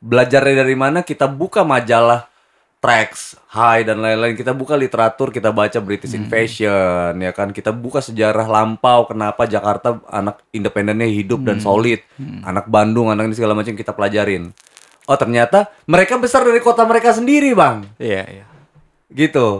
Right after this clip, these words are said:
Speaker 1: Oh, berarti kita harus berteman. Berarti kita harus membesarkan kota kita aja dulu sendiri nih. Tanpa terasa, hanya butuh waktu satu tahun, kita semua udah di-, keburu diambil label duluan gitu.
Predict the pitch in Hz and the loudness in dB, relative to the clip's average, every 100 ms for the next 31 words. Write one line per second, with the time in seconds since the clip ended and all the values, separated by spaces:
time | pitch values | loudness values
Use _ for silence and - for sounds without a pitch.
0 | - _ 95 90 95 202 302 294 160 - | -8 _ -8 -6 -8 -6 -4 -4 -4 -6
1 | 214 285 240 165 127 123 190 233 214 185 | -2 0 0 0 -2 -2 -2 -4 -4 -2
2 | 139 135 127 127 127 131 - 127 131 185 | -4 -2 -2 -2 -4 -4 -6 -2 0 2
3 | 180 165 151 143 147 131 101 104 _ _ | 2 0 0 -2 -2 -2 -4 -8 _ _
4 | _ _ _ _ 165 175 170 170 - 131 | _ _ _ _ 2 2 2 0 2 0
5 | 92 - 113 190 247 _ _ _ _ _ | 0 -2 -4 -4 -6 _ _ _ _ _
6 | _ _ - 165 262 254 208 175 175 - | _ _ -2 0 2 0 0 2 2 0
7 | 226 208 180 180 220 180 110 113 139 _ | -6 -4 -4 0 -2 -2 -6 -6 -12 _
8 | _ _ _ _ _ _ _ _ _ _ | _ _ _ _ _ _ _ _ _ _
9 | _ _ _ _ _ _ _ _ - 151 | _ _ _ _ _ _ _ _ -10 -8
10 | 156 180 139 104 98 - 101 101 101 95 | -6 -4 -2 -4 -8 -10 -8 -6 -4 -4
11 | 101 98 95 95 101 101 113 156 110 107 | -4 -2 -2 -2 -2 -2 -2 0 -2 -4
12 | 85 - 87 | -8 -12 -18